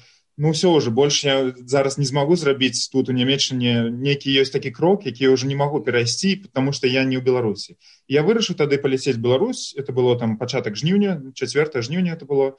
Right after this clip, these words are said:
Вось. І з таго часу я быў у Менску, вось, там паўтары месяца дзесьці.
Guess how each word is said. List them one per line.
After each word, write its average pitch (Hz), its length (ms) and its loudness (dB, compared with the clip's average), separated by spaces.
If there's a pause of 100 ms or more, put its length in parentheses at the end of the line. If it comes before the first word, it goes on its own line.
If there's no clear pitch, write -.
(280)
Вось. 117 240 0
І 135 40 0
з 131 60 -2
таго 185 140 4
часу 196 280 0
я 156 60 2
быў 143 160 4
у 139 60 2
Менску, 196 640 2 (580)
вось, 131 380 2
там 127 400 -4
паўтары 139 300 2
месяца 113 400 -2
дзесьці. 104 480 -6